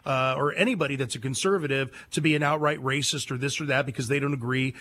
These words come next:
you know, with X Y Z. And it, it's this, this ridiculous has gotta stop, which has been brought to my attention, something going on at the library, uh, tomorrow. Do, do you know about that? I guess there, there's something going on. Uh, there's a public forum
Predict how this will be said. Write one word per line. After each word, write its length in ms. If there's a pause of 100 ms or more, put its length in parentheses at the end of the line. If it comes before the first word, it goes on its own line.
(160)
you 140
know, 180
with 460
X 200
Y 180
Z. 380
And 140
it, 120 (100)
it's 140
this, 180
this 220
ridiculous 560
has 140
gotta 200
stop, 380 (200)
which 420
has 200
been 160
brought 280
to 60
my 140
attention, 580 (160)
something 320
going 280
on 360 (320)
at 240
the 80
library, 1000 (240)
uh, 260
tomorrow. 840
Do, 200
do 120
you 80
know 120
about 280
that? 160
I 40
guess 220
there, 220
there's 180
something 240
going 240
on. 340 (300)
Uh, 120
there's 120
a 60
public 300
forum 520